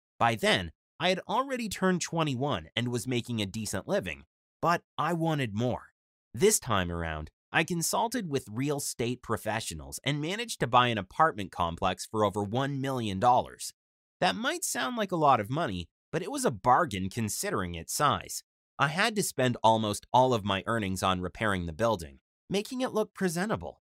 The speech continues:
but it was worth the effort. The apartment complex is fully occupied now, and I make over twenty thousand a month from rental income alone.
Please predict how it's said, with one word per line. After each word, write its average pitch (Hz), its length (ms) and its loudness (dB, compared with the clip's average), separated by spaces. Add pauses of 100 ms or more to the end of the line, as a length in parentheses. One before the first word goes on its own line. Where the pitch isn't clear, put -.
but 143 240 0
it 185 140 2
was 135 220 0
worth 107 360 0
the 90 160 -4
effort. - 420 -8 (460)
The 160 80 0
apartment 240 460 2
complex 151 560 2
is 107 320 -6
fully 208 240 -2
occupied 127 640 0
now, 73 280 -8 (280)
and 143 120 0
I 147 120 4
make 147 260 -2
over 123 200 0
twenty - 400 -6
thousand 147 440 4
a 110 60 0
month 120 340 2
from 101 320 -4
rental 127 400 -2
income 117 340 -2
alone. 90 520 0